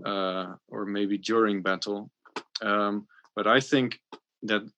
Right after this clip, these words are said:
saying going berserk is something different than being a berserker. So if you go berserk, you, you may enter a, uh, a state where you, say, have a rush of adrenaline and you, you,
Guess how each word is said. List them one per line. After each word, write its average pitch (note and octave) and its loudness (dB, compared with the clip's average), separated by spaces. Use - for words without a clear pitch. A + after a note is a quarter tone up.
saying C#3 4
going B2 4
berserk A#2+ 4
is A2 -4
something A#2 -2
different A#2 0
than G#2+ 0
being B2 2
a G#2+ 0
berserker. G#2+ -2
So G#2 -2
if - -6
you A#2 0
go B2 6
berserk, B2 4
you, B2 -2
you A2+ -4
may A#2 0
enter A#2+ 0
a, A2 2
uh, G#2+ -2
a - -4
state C3 4
where A2+ 2
you, A2+ 0
say, A#2+ 4
have A#2+ 4
a A#2+ 4
rush C3 4
of A2 2
adrenaline A2 4
and G#2 0
you, A2 2
you, A2 2